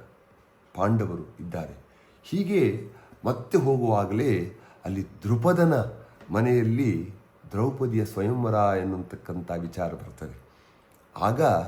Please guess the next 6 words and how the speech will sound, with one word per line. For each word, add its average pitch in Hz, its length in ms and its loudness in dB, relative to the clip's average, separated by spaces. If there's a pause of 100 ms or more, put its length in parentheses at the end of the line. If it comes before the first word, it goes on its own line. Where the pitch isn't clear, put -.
(500)
ಈ 98 240 -4
ಐದು 127 300 -2
ಜನರು 117 340 -2
ಹೋಗಿ 90 540 -4 (1000)
ಆ 87 140 -6
ದ್ರುಪದನ 110 500 0